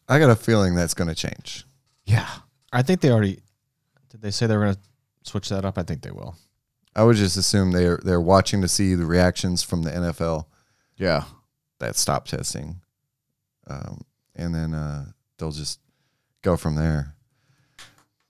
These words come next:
Speaker 1: It's weird watching all the G League players in the N B A. I mean, I like watching 'cause I like hoops, and hoops is hoops, but it's different.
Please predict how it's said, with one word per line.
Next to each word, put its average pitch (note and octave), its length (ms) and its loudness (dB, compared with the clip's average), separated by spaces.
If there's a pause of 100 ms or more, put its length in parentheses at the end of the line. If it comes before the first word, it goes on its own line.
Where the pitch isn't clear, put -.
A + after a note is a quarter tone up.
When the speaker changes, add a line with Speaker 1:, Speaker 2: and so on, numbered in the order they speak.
(420)
Speaker 1:
It's C3 220 6
weird D#3+ 320 8
watching G2+ 320 2
all F#2 120 4
the F2 100 2
G F#2+ 220 -2
League F2+ 220 0
players E2 340 2
in E2+ 60 -6
the F2 80 0
N D#2+ 140 0
B D2+ 140 -2
A. D2 180 -2 (1160)
I F2+ 80 -2
mean, G2+ 160 6
I A2 60 10
like A#2 220 8
watching G2+ 340 6
'cause F#2 160 0
I F#2 80 4
like F2 220 4
hoops, A#2 320 4
and D#2+ 180 -6 (1300)
hoops C3+ 320 6
is F#2+ 120 0
hoops, C#3 640 8 (380)
but G#2+ 100 2
it's - 160 4
different. G2+ 580 4